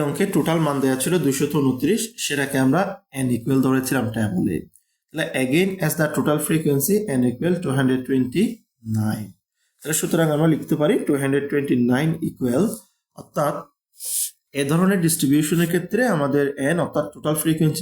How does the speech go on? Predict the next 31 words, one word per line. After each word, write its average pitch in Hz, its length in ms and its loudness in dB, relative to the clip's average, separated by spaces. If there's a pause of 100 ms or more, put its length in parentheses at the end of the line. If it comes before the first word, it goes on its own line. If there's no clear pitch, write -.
যত 131 140 0 (160)
হয়, 147 220 0 (1160)
সিএফ 156 440 -2
এর 160 120 2
করে 196 140 2 (360)
লাস্ট 151 340 0 (480)
মানটাও 120 380 0 (120)
তত 127 160 -4 (160)
হয়। 98 200 -12 (420)
অর্থাৎ 151 260 -2
একশো - 180 -4 (100)
পঞ্চাশ 151 260 0 (100)
প্লাস 135 200 -2 (100)
এফ 131 140 -2
থ্রি 160 200 -4
প্লাস 131 220 -2 (100)
এফ 127 160 0
ফাইভ, 208 160 0 (160)
এটা 131 200 -6
হওয়া 135 220 0
সমান 143 280 0
হবে 185 120 0 (100)
দুইশত 131 280 0 (260)
ঊনত্রিশ। 196 540 -2 (640)
তাহলে 151 200 -4
এখানে 160 180 0 (120)
therefore 147 400 2
দিয়ে 214 200 4
দুইশত 160 340 0
ঊনত্রিশ 139 360 2
সমান 185 160 0